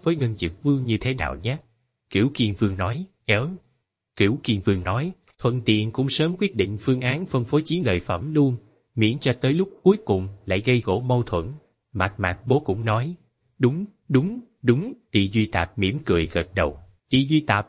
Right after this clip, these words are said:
và hai cường giả phong vương đỉnh cao hắn mời tới thảo luận phương án đối phó với Ngân Diệt Vương, cũng xác nhận việc phân phối chiến lợi phẩm. "Ha ha, dựa theo phương án này còn có hai phương án ứng biến khác. Ngân Diệt Vương đó không chết cũng sẽ bị phong ấn."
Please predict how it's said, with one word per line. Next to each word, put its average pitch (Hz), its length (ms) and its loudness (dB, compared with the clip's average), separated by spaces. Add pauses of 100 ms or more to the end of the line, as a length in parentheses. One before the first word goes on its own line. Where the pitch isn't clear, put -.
và 113 120 0
hai 139 200 -2
cường 98 300 -2
giả 104 140 0
phong 127 220 -4
vương 127 280 0
đỉnh 107 160 -6
cao 120 200 -2
hắn 135 320 -6
mời 101 240 2
tới 139 160 2
thảo 104 180 -2
luận 85 220 -4
phương 127 240 -2
án 139 300 -4
đối 143 120 4
phó 139 320 -2
với 165 100 2
Ngân 123 200 -2
Diệt 101 220 -4
Vương, 117 240 4 (400)
cũng 196 180 0
xác - 260 -4
nhận 92 180 0
việc 98 240 0
phân 113 240 -2
phối 131 200 -2
chiến 156 240 -4
lợi 85 160 0
phẩm. 82 200 -4 (580)
"Ha 143 180 0
ha, 147 360 2
dựa 90 200 2
theo 123 160 2
phương 120 220 0
án 135 200 -2
này 92 220 0
còn 87 180 -4
có - 100 0
hai 120 260 0
phương 110 200 0
án 120 240 -4
ứng 135 220 0
biến 131 180 0
khác. 170 260 -2 (440)
Ngân 143 240 2
Diệt 110 120 2 (100)
Vương 135 220 0
đó 147 240 0
không 123 260 -2
chết 180 180 2 (100)
cũng 127 140 -2
sẽ 131 200 -2
bị 87 160 -2
phong 113 220 -2
ấn." 139 280 -2